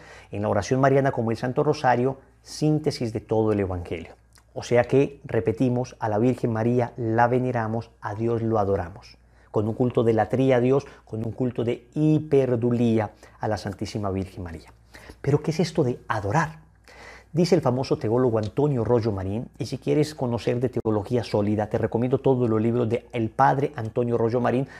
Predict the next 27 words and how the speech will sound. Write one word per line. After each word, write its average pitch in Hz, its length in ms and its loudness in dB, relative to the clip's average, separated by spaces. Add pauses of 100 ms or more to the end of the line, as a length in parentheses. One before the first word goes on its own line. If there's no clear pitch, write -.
(140)
sacerdote 123 420 2
jesuita, 127 500 0
murió, 110 380 2
mm, 113 220 -8 (100)
hace 120 220 -4
algunos 120 320 -2
años, 156 400 -2
buenísimo, 147 880 2 (180)
buenísimo, 139 720 0 (180)
porque 165 240 0
es 175 220 0
una 165 180 0
teología 135 340 4
muy 139 200 4
sólida 175 460 4 (280)
y 185 320 2
no 147 160 0
demasiado 120 480 2
complicada, 98 560 -2
es 113 240 -4
accesible. 104 600 0 (580)
Su - 180 0
libro, 170 420 6
digamos, 147 520 2
cumbre, 180 440 4
su 147 140 2
bestseller, 180 540 4